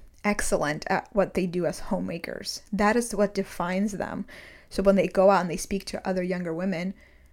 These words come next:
you're s-, I'm so inspired by that, how they bake the bread and how they make this beautiful home, and it's so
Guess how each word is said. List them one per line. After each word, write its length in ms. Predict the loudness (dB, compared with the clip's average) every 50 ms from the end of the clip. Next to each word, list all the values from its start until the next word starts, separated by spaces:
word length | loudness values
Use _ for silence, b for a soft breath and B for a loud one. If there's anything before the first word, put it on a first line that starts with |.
| b b b
you're 140 | -2 0 0
s-, 200 | 0 0 -2 0
I'm 160 | 0 2 2 0
so 200 | 0 0 0 0
inspired 560 | 0 -2 -4 -2 0 2 4 4 4 4 4
by 180 | 2 2 2
that, 220 | 2 2 0 0 0
how 160 | 0 0 0
they 160 | 0 0 -2 -2
bake 280 | 0 -2 -2 -2 -2
the 80 | -4 -2
bread 280 | 2 2 4 4 4
and 120 | 2 -2 -4
how 140 | -4 -4 -2
they 140 | -2 -2
make 300 | -2 -2 -6 -6 -8 -8
this 160 | -8 -8 -8 -8
beautiful 520 | -6 -2 -2 0 0 -2 -2 -2 -2 -2
home, 380 | -2 -2 -4 -4 -4 -4 -4 -4
and 160 | -4 -4 -4
it's 160 | -4 -4 -2
so 340 | 2 2 4 4 2 0